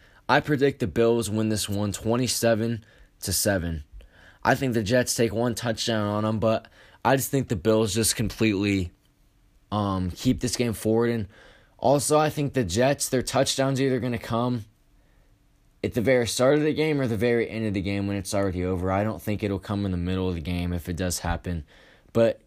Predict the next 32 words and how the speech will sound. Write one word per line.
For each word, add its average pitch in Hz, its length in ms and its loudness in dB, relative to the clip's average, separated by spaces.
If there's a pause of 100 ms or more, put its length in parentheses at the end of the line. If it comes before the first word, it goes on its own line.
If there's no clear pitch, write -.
(280)
you 120 320 2
never 139 280 0
know. 139 420 -2 (580)
You 104 320 0
never 123 320 0
know. 92 360 -2 (1900)
Bears 156 760 6 (120)
versus 131 480 2
Lions 127 720 2 (340)
at 120 140 0
Ford 127 280 4
Field. 120 460 2 (1200)
I 147 140 2
know 160 240 4
I 165 140 6
have 127 120 4
listeners 131 460 2
from 131 180 0
Detroit, 117 480 2
man. 104 300 0
Shout 135 420 4
out 131 200 2
to 110 140 -4
you 117 120 2
guys 98 340 0
who 104 160 -2
listens 110 340 -4
all 104 140 2
the 107 80 -2
way 104 140 -2
from 101 200 -6
Detroit. 98 540 -2